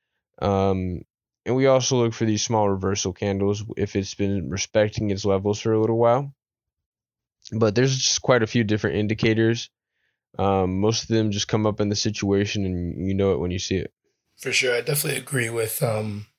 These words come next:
Speaker 2: you know, when you have too many indicators on your screen, like you, like you said, it'll slow you down. Like, I feel like that's sometimes, um,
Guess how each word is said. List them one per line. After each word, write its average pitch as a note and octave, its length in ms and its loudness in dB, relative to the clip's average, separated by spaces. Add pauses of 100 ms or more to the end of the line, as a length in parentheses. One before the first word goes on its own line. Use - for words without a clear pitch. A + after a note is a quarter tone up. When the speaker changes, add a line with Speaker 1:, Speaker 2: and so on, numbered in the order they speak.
(160)
Speaker 2:
you B2 100 0
know, G#2 180 -2 (120)
when C#3 180 0
you D3 60 4
have F3 160 2
too F3+ 80 -2
many C#3+ 140 2
indicators A#2+ 400 0
on A#2+ 60 -2
your A2+ 100 -4
screen, A2+ 340 -2
like G#2 280 -6
you, B2 180 -2
like A#2+ 220 -2
you A2 60 -2
said, A2 200 0
it'll G#2+ 220 0
slow - 240 0
you G#2 120 0
down. G#2+ 320 -2
Like, G2+ 240 -4 (440)
I A#2 100 -2
feel C3 180 0
like B2 100 0
that's - 460 0
sometimes, A2 800 0
um, G2+ 460 -4